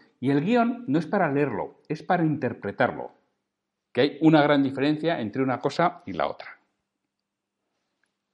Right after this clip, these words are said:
Quinto punto que, que necesitas.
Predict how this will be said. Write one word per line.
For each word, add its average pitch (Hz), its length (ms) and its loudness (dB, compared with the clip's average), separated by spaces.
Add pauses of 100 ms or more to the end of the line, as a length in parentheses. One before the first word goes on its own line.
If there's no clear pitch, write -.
(240)
Quinto 233 320 8
punto 196 300 0
que, 139 680 2
que 120 80 -6
necesitas. - 540 -12